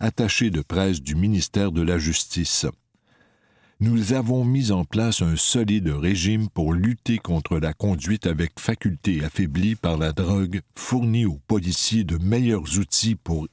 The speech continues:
identifier les conducteurs affaiblis et augmenter les peines maximales. En cas d'accident causant des lésions corporelles, l'emprisonnement maximal de dix ans est maintenant prévu pour la personne intoxiquée au volant.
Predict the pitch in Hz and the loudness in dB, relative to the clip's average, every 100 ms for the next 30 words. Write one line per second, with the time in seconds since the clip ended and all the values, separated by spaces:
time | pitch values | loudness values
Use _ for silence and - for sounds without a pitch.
0 | 156 127 110 107 92 104 - 135 98 71 | -2 0 2 0 0 -2 0 0 0 -2
1 | 85 82 76 - 95 78 76 90 78 98 | 0 0 -2 -2 0 0 0 0 2 0
2 | 107 - - - _ 110 113 - 139 143 | 0 -6 -20 -20 _ 0 0 0 0 2
3 | 123 117 - 117 95 82 - 98 92 90 | 0 0 0 0 2 0 0 0 2 0
4 | 92 - 92 87 76 73 69 _ _ _ | 0 -2 0 0 -2 -4 -8 _ _ _
5 | _ _ _ _ _ _ _ - 107 104 | _ _ _ _ _ _ _ -2 -2 0
6 | 117 95 92 110 - - 117 127 127 143 | 0 0 2 0 0 0 2 0 -2 -4
7 | - 98 92 110 92 85 82 101 80 87 | 0 2 2 2 2 2 2 2 2 0
8 | - - - 90 82 92 95 87 - _ | 0 -4 -2 0 2 2 2 -2 -4 _
9 | - 98 117 147 - 139 101 110 104 104 | -4 0 0 0 0 0 0 0 2 2
10 | 92 95 117 - - 107 101 95 87 85 | 2 2 0 0 0 2 2 0 0 -2
11 | 82 110 92 101 101 - 113 107 120 - | -2 0 2 0 -2 0 2 2 0 0
12 | 110 98 107 113 80 92 101 - 87 82 | 0 0 0 0 2 0 0 0 0 0
13 | - 107 - 104 95 92 131 - - - | -2 0 2 2 2 0 -2 0 -2 -2
14 | - 113 95 80 90 87 82 | 0 2 2 2 2 2 -2